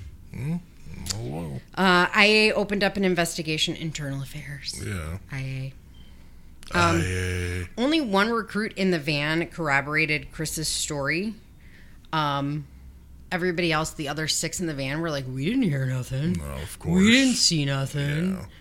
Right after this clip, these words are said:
Speaker 2: You didn't see a giant black man jumping over a bench?
Speaker 1: Uh,
Speaker 2: Uh,
Speaker 1: just
Speaker 2: wait,
Speaker 1: stay out
Speaker 2: you
Speaker 1: of
Speaker 2: saw
Speaker 1: it.
Speaker 2: nothing? So,
Speaker 1: Yeah.
Speaker 2: um, however, they did, they did believe Chris. They did take his word for it.
Speaker 1: Good.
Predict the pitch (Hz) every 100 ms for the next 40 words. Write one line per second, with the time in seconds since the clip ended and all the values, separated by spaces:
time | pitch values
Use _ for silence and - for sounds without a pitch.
0 | - - - - 220 285 311 294 320 294
1 | 294 277 262 269 285 294 294 294 277 277
2 | 269 247 247 240 320 359 - - - -
3 | - - - - - 82 87 95 - 80
4 | 196 87 92 90 82 208 202 208 202 202
5 | 233 359 440 427 - - - - - -
6 | - - - 156 151 62 64 - - -
7 | - - - - - 190 196 190 185 185
8 | - - - 240 196 262 359 147 113 90
9 | 196 277 - - 208 196 196 302 370 -
10 | - 170 156 180 151 185 202 254 214 -
11 | 113 107 - - 160 147 185 226 185 147
12 | 113 117 - - 123 - - 82